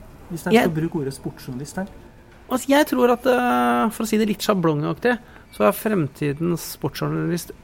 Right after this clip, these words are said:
Speaker 2: mer interessert i sport og mindre in-, nei, unnskyld, mer interessert i journalistikk og mindre interessert i sport enn det vi kanskje har hatt for vane å se. For ofte over tid så har det vel vært kanskje, men, med mange unntak selvfølgelig, men for en del så har det kanskje vært mer en kjærlighet til sporten enn en kjærlighet til yrkesjournalistikk,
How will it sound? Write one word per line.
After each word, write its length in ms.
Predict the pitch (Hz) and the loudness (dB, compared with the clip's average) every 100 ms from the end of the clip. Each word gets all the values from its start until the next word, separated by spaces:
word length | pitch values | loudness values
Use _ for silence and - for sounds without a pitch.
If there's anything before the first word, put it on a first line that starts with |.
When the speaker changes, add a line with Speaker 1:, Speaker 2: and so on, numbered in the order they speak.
| - - | -20 -6
Speaker 2:
mer 320 | 185 160 156 180 | 0 2 4 2
interessert 360 | 180 180 165 | 0 0 0
i 40 | 165 | 0
sport 220 | - 180 | -2 0
og 40 | |
mindre 320 | 165 131 135 151 | 0 0 -2 -4
in-, 80 | 147 196 | 2 4
nei, 140 | 220 | 6
unnskyld, 280 | 185 220 220 | 6 4 6
mer 240 | 196 175 | 6 6
interessert 320 | 180 190 175 165 | 2 0 0 0
i 40 | |
journalistikk 500 | 180 180 - - - - | 0 0 -2 -6 -4 2
og 220 | 185 175 | 4 6
mindre 300 | 156 135 165 | 4 4 2
interessert 320 | 170 165 151 | 2 2 2
i 20 | |
sport 240 | - 196 - - - - - | 2 0 0 -12 -16 -6 4
enn 560 | 175 180 180 175 180 151 | 6 8 4 4 2 0
det 220 | 180 165 156 | 2 2 4
vi 80 | 156 | 0
kanskje 240 | - 147 139 | 0 0 0
har 80 | |
hatt 120 | 143 - | -2 -2
for 120 | 165 | 2
vane 300 | 156 120 127 | 2 2 -2
å 60 | - | 0
se. 140 | 185 175 - - | 0 0 -4 -4
For 100 | 226 | 2
ofte 280 | 214 - 202 | 2 2 2
over 200 | 196 185 | 2 2
tid 240 | 220 208 - - - - | 2 0 -2 -6 -10 -2
så 80 | 202 | 0
har 160 | 143 139 | 0 0
det 100 | 185 | 2
vel 100 | 180 | 2
vært 160 | - - | 0 -6
kanskje, 600 | - 180 127 - 180 170 - - - - | 0 2 2 -2 -2 -2 -4 -20 -16 -12
men, 480 | - - 170 196 | -10 -2 2 2
med 400 | - 165 202 185 | 2 0 4 6
mange 220 | 190 170 180 | 8 8 6
unntak 300 | 143 135 - | 4 -2 -6
selvfølgelig, 320 | 139 180 180 | -2 2 2
men 120 | 185 175 | 0 0
for 100 | 196 | 2
en 80 | |
del 120 | 202 190 | 4 2
så 80 | |
har 80 | 185 | 0
det 60 | 190 | -2
kanskje 160 | 190 - | -4 -2
vært 120 | 160 | -2
mer 120 | 160 | -2
en 80 | 165 | -2
kjærlighet 580 | - 185 127 120 135 - | -2 0 0 -2 -6 -6
til 100 | 165 | -8
sporten 400 | - 139 - 170 | -4 -6 -4 -2
enn 120 | 147 156 | 0 0
en 80 | 156 | 0
kjærlighet 320 | 143 120 - | -2 -2 -4
til 160 | 180 175 | -2 -4
yrkesjournalistikk, 720 | - 139 135 151 147 180 | -4 -6 -2 -2 -2 -4